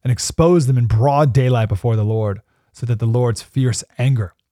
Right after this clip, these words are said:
may turn away from Israel." Now we'll jump to Numbers thirty-one. God said to Moses, "Send into battle a thousand men from each of the tribes of Israel."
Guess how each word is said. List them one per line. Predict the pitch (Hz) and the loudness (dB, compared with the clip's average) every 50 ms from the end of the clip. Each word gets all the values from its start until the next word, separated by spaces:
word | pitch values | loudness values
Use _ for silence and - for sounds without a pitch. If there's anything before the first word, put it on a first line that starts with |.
| _ _ - | _ _ -4
may | 117 104 | -4 -2
turn | - - - - - 131 120 | -2 -4 -4 -2 0 0 0
away | 113 104 107 110 110 104 98 95 - _ _ _ _ _ _ _ _ | 0 0 0 -2 -2 -2 -4 -4 -8 _ _ _ _ _ _ _ _
from | _ - 104 95 | _ -8 -6 -6
Israel." | 98 98 101 - - 117 - _ _ _ _ _ _ _ _ _ _ _ _ _ _ _ _ _ _ _ _ _ _ _ _ _ _ _ _ _ _ _ _ _ _ _ _ _ _ _ _ _ _ _ _ _ _ _ _ _ _ _ _ _ _ _ _ - | -6 -8 -10 -14 -20 -20 -20 _ _ _ _ _ _ _ _ _ _ _ _ _ _ _ _ _ _ _ _ _ _ _ _ _ _ _ _ _ _ _ _ _ _ _ _ _ _ _ _ _ _ _ _ _ _ _ _ _ _ _ _ _ _ _ _ -4
Now | 120 113 | -2 0
we'll | 113 | 2
jump | 107 123 123 117 | 2 2 2 2
to | - 117 | 2 2
Numbers | 117 117 110 110 107 95 - - _ _ _ _ | 2 2 2 2 0 -2 -4 -10 _ _ _ _
thirty-one. | - 117 113 107 104 104 117 120 110 104 101 104 - _ _ _ _ _ _ _ _ _ _ - | -2 0 0 0 0 0 0 0 0 -2 -2 -6 -8 _ _ _ _ _ _ _ _ _ _ -4
God | 127 139 117 120 120 - | -2 0 0 0 0 -2
said | 143 120 | -2 0
to | 117 | 0
Moses, | 113 117 120 117 113 101 - | 2 2 0 0 -2 -2 -2
"Send | - 165 175 190 | 0 0 2 2
into | 196 170 139 | 4 2 4
battle | 123 135 135 156 160 139 127 | 4 4 2 2 2 2 0
a | 107 | -2
thousand | - - - - 147 131 139 160 180 180 143 175 165 143 | -4 -6 -6 -4 -2 0 2 2 2 2 2 2 2 2
men | 139 131 127 117 107 107 120 117 _ | 2 2 0 0 -2 -4 -8 -12 _
from | - 127 123 131 | -4 -4 -4 -2
each | 139 147 131 - | 0 -2 0 0
of | 143 127 | -2 -2
the | 127 | -2
tribes | - - 131 117 113 113 107 | -2 -2 -2 0 0 0 -2
of | 104 101 | -2 -4
Israel." | 107 101 101 101 92 92 104 120 | -4 -4 -6 -6 -8 -8 -10 -12